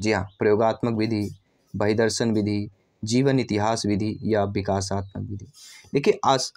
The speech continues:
असमान बालकों के लिए यहाँ पे पूछा गया है, तो असमान बालकों के लिए जो विधि श्रेष्ठ होती है वह होती है जीवन इतिहास विधि।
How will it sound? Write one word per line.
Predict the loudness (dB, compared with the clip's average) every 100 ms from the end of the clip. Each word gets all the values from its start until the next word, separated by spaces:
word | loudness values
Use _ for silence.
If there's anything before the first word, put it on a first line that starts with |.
| 0
असमान | 2 4 4 4 4
बालकों | 4 4 4 2
के | 2
लिए | 4 4
यहाँ | 2 2
पे | 0
पूछा | 0 -2 0
गया | 0 0
है, | -2 -8 _ -8
तो | 0
असमान | 2 4 2 4 4
बालकों | 4 4 2 0
के | 2
लिए | 2
जो | 4 2
विधि | 4 2 2
श्रेष्ठ | 2 2 2
होती | 0 0 2
है |
वह | 4 4
होती | 2 0 0
है |
जीवन | 0 0 0 2
इतिहास | 0 -4 -6 -6 -8 -10
विधि। | -14 -16